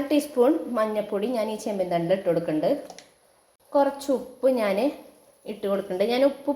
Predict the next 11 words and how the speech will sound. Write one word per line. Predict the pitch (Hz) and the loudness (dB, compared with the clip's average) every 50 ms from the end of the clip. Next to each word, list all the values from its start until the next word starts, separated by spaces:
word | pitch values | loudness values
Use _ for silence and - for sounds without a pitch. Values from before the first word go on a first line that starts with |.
| - | 4
പൊടിയാണ് | 294 269 240 240 240 254 247 220 208 202 | 4 4 6 4 2 0 0 0 -4 -6
ട്ടോ | 214 208 | -6 -8
ഇട്ടത്. | - - 190 185 170 165 160 170 165 - - 208 | -8 -10 -8 -4 -4 -4 -4 -6 -10 -14 -18 -20
ഉപ്പ് | - - - 220 214 | -18 -16 -16 -8 -4
കല്ലുപ്പാണ് | - 240 226 220 226 220 220 254 262 247 247 262 277 269 | -2 -2 -2 -2 -4 -4 -2 -2 0 0 0 2 2 2
ഇടാൻ | 262 240 240 254 262 | 4 4 4 4 2
എനിക്കിഷ്ടം. | 262 240 254 262 254 247 - - 220 240 | 0 0 -2 -6 -6 -6 -6 -6 -6 -4
പക്ഷെ | 240 233 - 233 240 | -4 -4 -4 -2 -2
നമ്മളിതിൽ | 240 247 262 262 285 285 294 294 | 0 2 2 2 4 4 4 4
വെള്ളം | 277 254 247 240 247 | 4 4 4 4 4
ഒഴിക്കണില്ല. | 277 277 269 - 262 233 226 208 202 190 | 2 2 0 -2 -4 -4 -2 -2 -2 -2